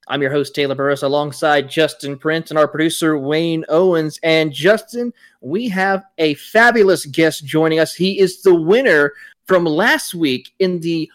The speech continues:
Force Dynamic Dallara iRacing Grand Prix World Championship. Peter Berryman joins us here tonight,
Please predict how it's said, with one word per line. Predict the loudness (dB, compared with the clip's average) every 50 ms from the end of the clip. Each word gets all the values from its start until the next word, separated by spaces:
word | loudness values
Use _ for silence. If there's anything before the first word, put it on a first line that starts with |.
| _ _ _
Force | -6 -4 -4 -6 -4
Dynamic | -2 -2 0 0 0 0 0 -2 -4
Dallara | -2 -2 0 0 0 0 0 2 2 2 0 0 -4 _ -4
iRacing | -2 -2 -2 -2 -2 -2 -4 -4 -6 -8 -8 -8 -10
Grand | -10 -8 -4 -4 -2 -2 -2 -4 -6 -6
Prix | -6 -6 -4 -4
World | -6 -4 -4 -2 -2 -2 -4
Championship. | -4 -4 -2 0 0 0 -2 -2 -2 -2 -2 0 2 2 2 2 0 _ _ _ _ _ _ _ _ _ _
Peter | 2 2 4 4
Berryman | 4 4 6 6 4 4 4 2 0 0
joins | -2 0 0 0 0 0 0 0
us | 0 -2 -2 -2
here | -4 -2 -2 -4
tonight, | -4 -4 -2 0 0 0 0